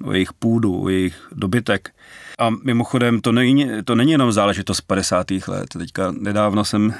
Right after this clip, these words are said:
zjistil, že se to dělo dokonce, eh, na Vysočině i ještě v sedmdesátých letech. Prostě okradení řemeslníků, ševce o jeho dílnu,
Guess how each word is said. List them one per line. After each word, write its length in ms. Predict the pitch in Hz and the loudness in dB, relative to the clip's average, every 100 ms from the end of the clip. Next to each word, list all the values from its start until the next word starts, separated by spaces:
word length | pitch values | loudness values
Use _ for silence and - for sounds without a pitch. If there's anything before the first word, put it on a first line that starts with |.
| - | -6
zjistil, 420 | 104 104 - 113 110 | -2 -2 -2 -2 0
že 140 | 107 | 0
se 140 | - | -2
to 120 | 107 110 | -2 0
dělo 220 | 110 107 | 2 2
dokonce, 500 | 104 107 - 117 110 - - | 0 -2 0 0 -2 -8 -8
eh, 180 | 107 110 | -4 -2
na 100 | 110 | -2
Vysočině 560 | 107 - 117 117 120 117 | 0 -2 -2 2 2 2
i 220 | 113 107 - - - - - | 0 -2 -4 -20 -20 -20 -10
ještě 240 | 104 - | -6 -4
v 60 | 113 | -2
sedmdesátých 720 | 120 135 123 - 95 - 90 | 2 2 2 2 0 0 -4
letech. 380 | 92 82 78 - - _ | -6 -4 -8 -8 -20 _
Prostě 600 | 107 - - 113 107 101 - - - - | -6 -4 0 0 2 -2 -6 -16 -16 -14
okradení 800 | - - 120 113 117 117 117 113 | -6 -2 0 2 2 2 2 2
řemeslníků, 800 | 123 135 151 143 127 110 95 87 - _ _ _ _ - | 2 2 2 4 4 2 -4 -6 -8 _ _ _ _ -6
ševce 420 | - - - 113 | -4 -2 -2 0
o 140 | 104 | 0
jeho 180 | 101 98 | 0 0
dílnu, 500 | 95 120 127 107 | 0 2 2 0